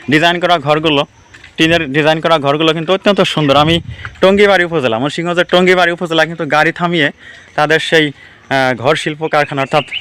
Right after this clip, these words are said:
একেবারে কারখানায় বড় বড় ঘর তৈরি হয়, সেগুলো স্থানান্তর করা যায়, কাস্টমার কিনে নিয়ে তাদের বাড়িতে স্থাপন করে। আর আমাদের এই মানিকগঞ্জের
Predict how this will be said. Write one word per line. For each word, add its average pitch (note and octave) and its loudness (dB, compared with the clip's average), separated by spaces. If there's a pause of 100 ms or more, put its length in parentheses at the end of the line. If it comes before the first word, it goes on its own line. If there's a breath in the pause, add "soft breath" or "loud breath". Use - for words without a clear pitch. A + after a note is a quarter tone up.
(280)
একেবারে D#3 0
কারখানায় E3 0
বড় D#3+ -2
বড় D#3+ 0
ঘর C#3+ -2
তৈরি D#3 2
হয়, D3 0 (400 loud breath)
সেগুলো D3 2 (140)
স্থানান্তর D#3 0
করা C3+ 2
যায়, G2 -4 (460 loud breath)
কাস্টমার D#3 -4
কিনে E3 -4
নিয়ে D#3 -2
তাদের C#3+ -2
বাড়িতে D3+ -2
স্থাপন C#3 -4
করে। A#2+ 0
আর B2+ 2
আমাদের C#3+ -2 (480 loud breath)
এই C3+ 0
মানিকগঞ্জের F3 0